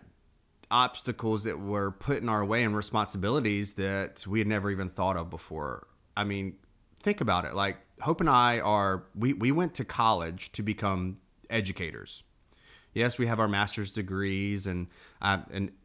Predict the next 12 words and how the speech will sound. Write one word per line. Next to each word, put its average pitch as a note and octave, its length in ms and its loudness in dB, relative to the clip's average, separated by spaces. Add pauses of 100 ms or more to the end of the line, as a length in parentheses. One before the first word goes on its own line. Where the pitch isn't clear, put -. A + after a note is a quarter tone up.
I F#2 100 0
have G2+ 140 2
mine G2 220 2
in F2+ 120 -2
leadership A#2 400 0
and G#2+ 80 0
administration G#2+ 640 0
and G2 140 0
print, A2+ 260 -4
be, B2 140 0 (320)
educators, G#2+ 600 0
right? G#2 240 2